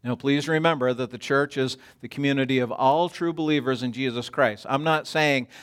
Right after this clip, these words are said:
that this church is the only true church in the Oxford Hills. I'm not saying that.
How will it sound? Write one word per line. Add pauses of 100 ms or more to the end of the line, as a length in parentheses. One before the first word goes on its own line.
(140)
that
this
church (160)
is
the
only
true
church
in
the
Oxford
Hills.
I'm
not
saying
that.